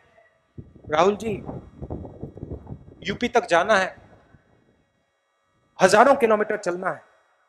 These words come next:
हमारा एक सवाल है, आपसे हम ये सवाल पूछना चाहते हैं।" मैंने कहा,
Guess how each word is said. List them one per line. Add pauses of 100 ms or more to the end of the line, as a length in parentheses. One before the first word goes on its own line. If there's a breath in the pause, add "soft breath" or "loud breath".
(2750)
हमारा
एक
सवाल
है, (2000)
आपसे
हम
ये
सवाल
पूछना
चाहते
हैं।"
मैंने
कहा,